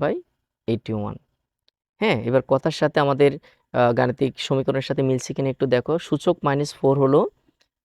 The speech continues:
সূচক মাইনাস ফোর হলো, আহ, থ্রি ভিত্তিক লগ, তাহলে ভিত্তিতে থ্রি আসবে। হ্যাঁ, ওয়ান বাই একাশি এর, এই যে ওয়ান বাই একাশি। ঠিক আছে, তাহলে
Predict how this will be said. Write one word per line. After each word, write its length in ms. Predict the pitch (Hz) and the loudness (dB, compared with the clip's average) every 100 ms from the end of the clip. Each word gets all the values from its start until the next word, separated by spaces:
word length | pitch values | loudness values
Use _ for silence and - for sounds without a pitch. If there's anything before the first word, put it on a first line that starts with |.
| - | -8
সূচক 260 | 143 131 147 147 | -6 -2 -2 0
মাইনাস 220 | 143 143 - | -2 -4 -2
ফোর 140 | 135 147 | 2 4
হলো, 180 | 135 165 392 _ _ _ _ _ _ _ _ | 4 2 0 _ _ _ _ _ _ _ _
আহ, 220 | 117 120 117 - | -2 0 -2 -6
থ্রি 180 | - 180 156 | 2 4 4
ভিত্তিক 340 | 160 - 170 - 131 | 2 2 0 2 2
লগ, 120 | 104 _ _ - | 0 _ _ 0
তাহলে 180 | 131 135 127 | 4 4 2
ভিত্তিতে 420 | 143 - 160 180 175 | -4 0 2 2 0
থ্রি 120 | - 143 | 2 4
আসবে। 240 | 113 104 107 - _ _ _ _ - | 2 0 -8 -12 _ _ _ _ -2
হ্যাঁ, 200 | 175 110 - _ - | -2 -2 -8 _ 0
ওয়ান 180 | 127 135 139 | 2 2 2
বাই 120 | 175 143 | 2 2
একাশি 320 | 127 117 - 107 | 0 -2 -2 -2
এর, 60 | 98 - 117 | -4 -8 -6
এই 60 | 113 | -4
যে 60 | 113 | -2
ওয়ান 140 | 113 117 | -4 -2
বাই 120 | 156 392 _ _ _ _ - | -2 -2 _ _ _ _ -8
একাশি। 360 | - 110 - 98 - _ _ _ _ - | -6 -6 -8 -12 -16 _ _ _ _ -8
ঠিক 120 | 147 | -4
আছে, 160 | 180 - 104 - _ | -2 -2 -4 -8 _
তাহলে 160 | - | -4